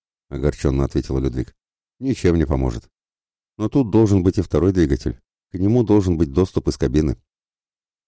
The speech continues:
Второй двигатель пришлось долго искать,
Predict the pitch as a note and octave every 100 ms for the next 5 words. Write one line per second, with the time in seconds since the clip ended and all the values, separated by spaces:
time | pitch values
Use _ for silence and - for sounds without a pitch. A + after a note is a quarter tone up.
0 | _ - C#2+ C2+ C2 D2+ D2 - B1 C#2
1 | - D2+ - C#2+ D2 C#2 D2 D#2 - C#2+
2 | -